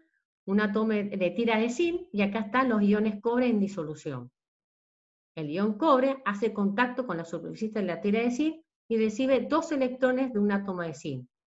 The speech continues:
El ion cobre más dos se reduce y el átomo se oxida. Y acá, el ion zinc, que es, que estaría este, si lo ven,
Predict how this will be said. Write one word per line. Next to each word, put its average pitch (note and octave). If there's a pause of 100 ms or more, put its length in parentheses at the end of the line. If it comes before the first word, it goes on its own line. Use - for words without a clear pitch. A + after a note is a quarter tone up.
(360)
El D3+
ion G#3
cobre B3+
más C4+
dos D#4+ (240)
se D4
reduce D4
y G#3+
el G3+
átomo A#3+
se -
oxida. C3 (480)
Y F#3
acá, A#3+ (560)
el E3
ion A3+
zinc, E4 (340)
que E3
es, C3+
que -
estaría F3+
este, C4+ (160)
si -
lo D3+
ven, A#3